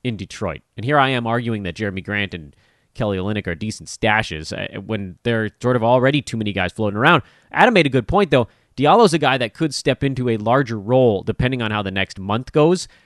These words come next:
That doesn't mean you need to squat on him, but it means that he's close enough right now where you could, and in a head-to-head format, he's doing enough. So he's right on the cusp. Coin flip. Bay's kind of a coin flip right now also.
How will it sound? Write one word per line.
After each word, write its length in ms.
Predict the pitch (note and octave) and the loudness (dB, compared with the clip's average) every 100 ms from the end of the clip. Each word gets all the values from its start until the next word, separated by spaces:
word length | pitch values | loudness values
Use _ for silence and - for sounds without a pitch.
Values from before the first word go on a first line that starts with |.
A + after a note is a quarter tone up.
| _ | _
That 120 | - D3+ | -2 2
doesn't 220 | G#3+ F#3+ | 2 2
mean 160 | F#3+ | 0
you 80 | D#3 | -2
need 140 | E3 C3+ | -2 -2
to 60 | |
squat 400 | A2 - A#2+ D3+ | -4 2 6 6
on 120 | F3+ | 6
him, 180 | A3 G#3 - | 2 0 -2
but 120 | C3+ | -2
it 60 | |
means 180 | E3+ A#3+ | 0 0
that 80 | G#3 | -2
he's 120 | D#3 | -4
close 400 | - - G#3 B3 | -6 0 0 0
enough 240 | F3 E3 - | 0 -2 -2
right 200 | B2+ - | -4 -2
now 480 | B2 D3+ A#2+ G2+ - _ _ | 0 2 0 -2 -6 _ _
where 160 | - C3 | -2 -2
you 240 | A#2+ B2 - | 0 -4 -6
could, 440 | - D#4 C#4+ - | -2 4 4 4
and 140 | - D3+ | 0 0
in 80 | D3 | 0
a 60 | |
head-to-head 420 | E3+ F3 F#3 A3 | 0 0 0 0
format, 320 | G#3 G#3 E3 C#3+ | 0 0 0 -2
he's 160 | E3 | -4
doing 300 | C#3 D#3+ D#3+ | -2 0 0
enough. 560 | C3+ B2 D3 G#2+ - - _ _ _ _ - | -2 -2 -2 -2 -6 -20 _ _ _ _ -8
So 100 | F#3 | -4
he's 140 | C#3+ | -4
right 520 | D3 F3+ G#3+ A3 G#3 | -2 4 6 6 6
on 160 | F3+ F3+ | 4 0
the 80 | A#2+ | -4
cusp. 580 | - - A2 - - - _ _ _ _ _ _ _ - | -4 -4 -2 -4 -8 -10 _ _ _ _ _ _ _ -4
Coin 300 | E3 F3+ C#3 | 2 2 0
flip. 300 | G#2 F2+ - _ _ _ - | -4 -8 -8 _ _ _ 4
Bay's 240 | F3 A3+ | 6 6
kind 180 | A3 B3 | 4 2
of 60 | |
a 40 | G3+ | 0
coin 240 | F3+ G3 | 2 2
flip 180 | F3+ F#3 | 2 2
right 160 | F3+ E3+ | 0 2
now 200 | E3 D#3 | 0 2
also. 440 | D#3+ D3+ E2+ E2 | 0 -2 -6 -8